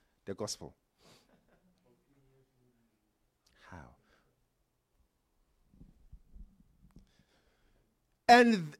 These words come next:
okay, First John five fourteen and fifteen. Now, this, check it out. Now, what is the will of God? What is the will of God?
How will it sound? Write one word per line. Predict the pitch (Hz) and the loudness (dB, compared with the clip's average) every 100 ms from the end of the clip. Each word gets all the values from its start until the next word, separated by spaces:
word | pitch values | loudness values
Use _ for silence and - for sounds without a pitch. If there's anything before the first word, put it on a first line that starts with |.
| - | -2
okay, | 180 147 113 - - _ _ _ _ _ - | 0 0 -4 -10 -20 _ _ _ _ _ -20
First | - - 269 196 | 2 6 6 6
John | 170 185 | 2 2
five | 180 - 143 147 | -2 -4 -4 -4
fourteen | - 117 110 131 104 | -8 -10 -10 -10 -12
and | 92 | -14
fifteen. | - 95 - 87 71 - _ _ | -20 -20 -20 -20 -20 -20 _ _
Now, | - 107 | -16 -16
this, | 117 156 - | -10 -10 -8
check | - 185 - | -8 -10 -10
it | 98 | -14
out. | 117 - _ - | -14 -20 _ -16
Now, | - 151 156 170 - - - | -4 0 0 -4 -14 -20 0
what | - 330 | 2 2
is | 165 | 2
the | 139 | 2
will | 156 | 2
of | 120 98 | -2 -4
God? | 113 80 - _ _ - - _ _ _ _ _ _ _ _ _ _ _ _ _ _ _ _ _ _ _ _ _ _ - _ | -8 -8 -16 _ _ -20 -20 _ _ _ _ _ _ _ _ _ _ _ _ _ _ _ _ _ _ _ _ _ _ -20 _
What | - 320 | -4 -2
is | 180 | -2
the | 139 | 0
will | 135 139 | 0 -2
of | 98 | -6
God? | 101 78 | -10 -12